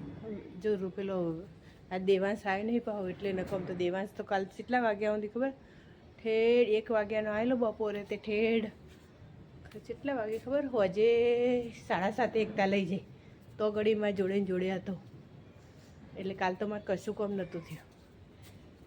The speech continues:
હવે આજ તો, તો એક ડ્રોવર અને એવું સાફ કરીશું. હવે ધીરે ધીરે બધું સાફ કરવાનું ચાલુ કરીએ ને,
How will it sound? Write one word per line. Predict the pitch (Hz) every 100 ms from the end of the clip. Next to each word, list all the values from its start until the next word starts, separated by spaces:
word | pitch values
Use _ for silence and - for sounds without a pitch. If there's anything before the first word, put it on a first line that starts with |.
| - 202
હવે | 180 185
આજ | 185 -
તો, | 202 190 170 - - - - - - - - - - -
તો | 202
એક | 196
ડ્રોવર | 190 196 190 202 202
અને | 202
એવું | 196 190
સાફ | 196 -
કરીશું. | 220 240 240
હવે | 202
ધીરે | 208 185 190
ધીરે | 190 180
બધું | 190 196
સાફ | 185 175
કરવાનું | 202 185 185 185
ચાલુ | 180 175
કરીએ | 185 202
ને, | 262